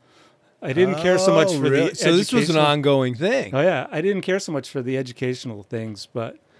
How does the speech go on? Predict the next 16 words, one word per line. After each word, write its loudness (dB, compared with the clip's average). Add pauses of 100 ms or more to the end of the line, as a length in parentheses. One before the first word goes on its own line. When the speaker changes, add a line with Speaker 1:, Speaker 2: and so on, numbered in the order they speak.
(100)
Speaker 2:
You 4
already 8
Speaker 1:
uh, -2
Speaker 2:
know -4
all -6
you're -4
gonna -8
need -12
to -14
know. -14 (220)
Speaker 1:
Well, 2
no, 4
it 2
was -2
teaching -6
kids. -8